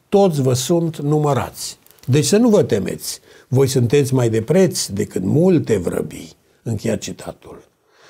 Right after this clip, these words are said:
Mai mult, textul sacru ne asigură că însăși intensitatea încercărilor, a testărilor, a suferințelor din viața noastră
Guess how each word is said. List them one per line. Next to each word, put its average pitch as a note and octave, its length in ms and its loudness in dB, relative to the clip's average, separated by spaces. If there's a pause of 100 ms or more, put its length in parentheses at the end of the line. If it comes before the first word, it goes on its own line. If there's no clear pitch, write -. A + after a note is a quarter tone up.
(320)
Mai G3+ 180 2
mult, D3 460 0 (320)
textul F#3+ 460 2
sacru A#2 460 -2
ne B2+ 140 2
asigură D#3 500 2
că B2+ 140 0
însăși E3+ 440 2
intensitatea C3+ 880 0
încercărilor, B2 960 0
a G#2 100 -4
testărilor, A#2+ 880 0
a A#2+ 100 -4
suferințelor B2+ 1040 0
din A2 220 -2
viața C3 440 0
noastră B2+ 680 -4